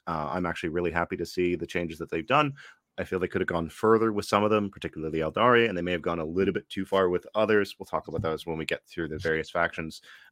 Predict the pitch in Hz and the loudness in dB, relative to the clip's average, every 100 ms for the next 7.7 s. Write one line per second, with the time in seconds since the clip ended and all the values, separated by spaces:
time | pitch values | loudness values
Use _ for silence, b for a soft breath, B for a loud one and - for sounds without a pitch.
0 | - 69 71 - - 82 _ 92 87 110 | -8 -6 -8 -10 -10 -10 _ -8 0 2
1 | 95 95 92 92 80 76 - - - 78 | 4 4 4 2 -6 -10 -14 -12 -4 0
2 | 98 113 - 147 131 131 135 170 170 _ | 2 0 -2 0 0 0 0 2 2 _
3 | - - 71 73 73 73 - 85 78 80 | -6 -4 -2 -4 -4 -6 0 2 4 0
4 | - _ - 82 76 73 73 78 71 76 | -4 _ -4 0 2 0 0 -2 0 0
5 | 71 - _ - 62 65 67 85 - 78 | 0 -2 _ -12 -8 -8 -4 -2 -2 -2
6 | 73 73 67 - 69 73 73 - 64 - | 0 0 -2 -6 -8 -10 -12 -10 -12 -14
7 | - - 67 64 71 - | -14 -10 -10 -10 -12 -12